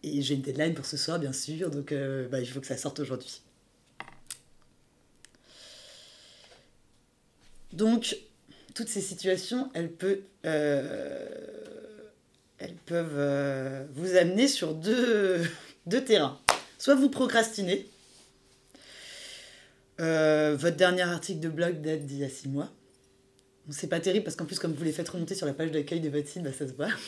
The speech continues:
Euh, vous avez fait trois posts sur LinkedIn cette année.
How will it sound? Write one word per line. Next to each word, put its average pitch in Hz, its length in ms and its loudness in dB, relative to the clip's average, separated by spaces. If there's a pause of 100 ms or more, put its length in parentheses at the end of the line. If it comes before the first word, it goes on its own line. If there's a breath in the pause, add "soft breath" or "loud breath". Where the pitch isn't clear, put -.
(1120 loud breath)
Euh, 170 480 10
vous 185 160 2
avez 190 120 8
fait 196 220 6
trois 214 220 4
posts 233 200 2
sur 202 120 2
LinkedIn 196 360 -2
cette 180 200 0
année. 175 320 2